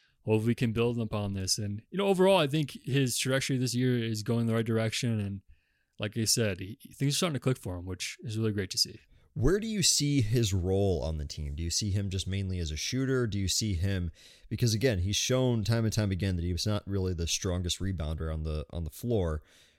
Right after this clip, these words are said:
Speaker 2: Do you see him just as kind of like a, a shooter and that's really it? Do you see him trying to transition more into that rebounding guy that Jim wants? What do you see from him?
Speaker 1: I mean, obviously his main strength i-, is shooting, and he,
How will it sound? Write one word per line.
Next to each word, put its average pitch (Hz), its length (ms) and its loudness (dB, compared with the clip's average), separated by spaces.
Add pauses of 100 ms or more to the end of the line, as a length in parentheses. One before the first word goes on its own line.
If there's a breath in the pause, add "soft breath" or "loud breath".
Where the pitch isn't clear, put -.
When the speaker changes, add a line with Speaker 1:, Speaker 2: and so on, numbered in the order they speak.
(160 soft breath)
Speaker 2:
Do 120 140 0
you 123 60 4
see 135 180 4
him 127 220 4
just 117 320 2
as 107 120 2
kind 113 240 0
of 101 140 2
like 110 160 2
a, 98 240 0
a 95 100 -2
shooter 131 520 0
and 95 120 0
that's 95 220 -2
really 92 280 0
it? 139 520 2
Do 98 100 -4
you 101 80 -2
see 107 280 0
him 95 320 0
trying 104 420 -2
to 98 80 0
transition 98 500 -2
more 98 360 -2
into 95 240 -2
that 87 260 -2 (400 soft breath)
rebounding 117 560 2
guy 110 200 2
that 92 140 0
Jim 110 280 0
wants? 117 420 -2
What 107 140 0
do 120 60 -2
you 110 100 0
see 95 240 -2
from - 180 -10
him? 69 280 -8 (1500 soft breath)
Speaker 1:
I 143 60 -2
mean, 175 140 4
obviously 175 560 4
his 123 200 2
main 131 240 4
strength 131 460 0
i-, 123 180 -4
is 131 140 0
shooting, 139 480 2 (240 soft breath)
and 113 160 -2
he, 117 80 2